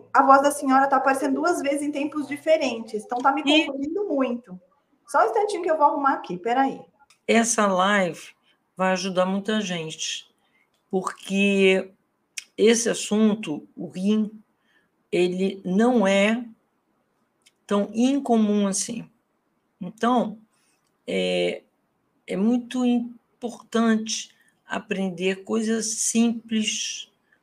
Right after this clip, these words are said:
Speaker 2: de resolução simples, que evitaria muitas coisas que são praticadas e que são atos muito violentos,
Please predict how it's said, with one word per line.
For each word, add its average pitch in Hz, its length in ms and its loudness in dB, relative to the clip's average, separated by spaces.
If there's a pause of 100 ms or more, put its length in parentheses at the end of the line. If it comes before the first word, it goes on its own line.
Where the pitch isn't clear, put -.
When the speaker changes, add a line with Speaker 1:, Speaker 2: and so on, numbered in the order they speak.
(400)
Speaker 2:
de 202 140 -4
resolução 196 800 -2
simples, 214 1120 -4 (640)
que 220 560 4 (260)
evitaria 196 1040 0
muitas 220 1000 2
coisas 190 920 -4 (600)
que 202 360 0
são 202 300 -2
praticadas 190 1040 0
e 190 100 -4
que - 160 -10
são 185 500 -2 (1700)
atos 185 760 -4
muito 196 1000 -2
violentos, 185 1080 -2